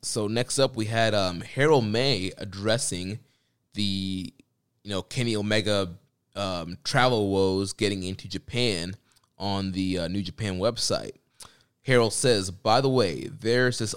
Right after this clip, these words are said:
unbelievable rumor going around that N J P W tried to prevent Kenny Omega from entering Japan.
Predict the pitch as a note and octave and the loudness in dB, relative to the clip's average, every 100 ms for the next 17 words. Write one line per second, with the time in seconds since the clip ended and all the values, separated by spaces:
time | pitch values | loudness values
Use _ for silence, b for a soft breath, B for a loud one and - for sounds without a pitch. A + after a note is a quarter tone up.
0 | - C3 E3+ F3 E3+ D#3 C#3+ C3 C3 F#2+ | -2 0 2 0 0 2 4 4 2 2
1 | G2+ F2+ F2+ F2 F2+ G#2+ G2 - G2+ B2 | 2 2 -2 -2 -2 -2 -2 -2 0 2
2 | B2+ C3+ C3+ A#2+ G2+ F2+ F#2 A2 - - | 4 2 2 2 2 0 -2 -4 -2 2
3 | G#2+ - - F#2 G#2+ C3 - B2+ B2 B2 | 2 0 -6 0 2 2 -2 -2 0 0
4 | F#2+ F2+ F#2 - G#2 G#2 G#2 F#2 F#2 G#2+ | 0 -2 -6 -6 -6 -4 -4 -4 -4 -6
5 | A1 G1+ | -6 -10